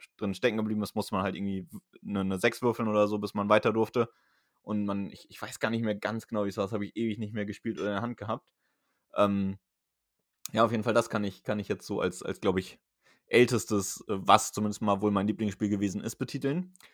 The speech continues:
Fun Fact: Auf demselben Steckbrief mussten wir auch Lieblingstier und Lieblingshobby angeben. Du kannst einmal raten, was ich hingeschrieben hab.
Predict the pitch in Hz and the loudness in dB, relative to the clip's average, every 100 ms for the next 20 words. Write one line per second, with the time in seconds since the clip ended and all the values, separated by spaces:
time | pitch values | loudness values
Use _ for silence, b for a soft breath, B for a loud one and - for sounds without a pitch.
0 | b _ 170 208 - 196 - 135 123 110 | b _ 6 6 4 4 2 0 0 6
1 | 151 196 185 185 175 135 151 147 165 - | 6 6 4 2 2 0 -2 0 -2 0
2 | 139 107 120 180 135 139 - - 185 160 | 0 2 0 -4 -2 -4 -4 2 4 4
3 | 135 160 135 123 175 160 - 95 101 98 | 2 -4 -2 6 6 8 4 2 0 0
4 | 190 - _ _ _ _ _ _ _ _ | -2 -6 _ _ _ _ _ _ _ _
5 | - 131 151 185 - 175 165 151 160 156 | -12 -6 4 4 4 8 10 12 10 8
6 | 139 127 131 120 - 107 95 101 | 4 0 0 0 0 -4 -6 -8